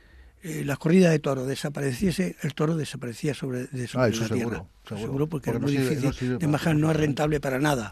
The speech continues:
Speaker 2: Exacto,
Speaker 1: ¿no?
Speaker 2: exacto. Oye, ¿qué relación, qué similitudes observas entre la pintura y el toreo?
Speaker 1: Pues todo, yo creo que todo lo que es creación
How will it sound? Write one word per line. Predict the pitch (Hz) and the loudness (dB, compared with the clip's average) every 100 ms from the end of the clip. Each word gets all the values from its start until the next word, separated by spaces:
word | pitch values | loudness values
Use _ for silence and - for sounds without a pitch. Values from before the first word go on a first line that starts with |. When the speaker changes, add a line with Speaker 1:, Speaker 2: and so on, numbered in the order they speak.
| - | -10
Speaker 2:
Exacto, | - - - | -12 -12 -10
Speaker 1:
¿no? | 131 151 | -10 -10
Speaker 2:
exacto. | - 98 - - - - - - - - | -16 -18 -18 -20 -18 -16 -16 -16 -2 8
Oye, | 196 | 10
¿qué | 170 | 10
relación, | 214 226 - 185 180 | 12 10 12 10 10
qué | 165 | 8
similitudes | 160 190 147 123 156 151 | 6 6 6 6 6 8
observas | 135 104 147 143 135 | 6 4 4 4 2
entre | 127 123 | 0 0
la | 117 | 0
pintura | 120 104 - 135 | -2 -4 -2 2
y | 131 | 4
el | 110 | 2
toreo? | 101 143 120 95 - - - - - | 0 -4 -4 -8 -18 -20 -20 -20 -12
Speaker 1:
Pues | - - | -10 0
todo, | 208 160 143 202 | 4 6 4 2
yo | 139 | 0
creo | 131 143 | -2 -2
que | 147 | -2
todo | 160 160 | 2 2
lo | 160 | 0
que | 151 147 | 0 -2
es | - | 0
creación | 160 156 143 - 165 180 | 0 0 0 4 6 6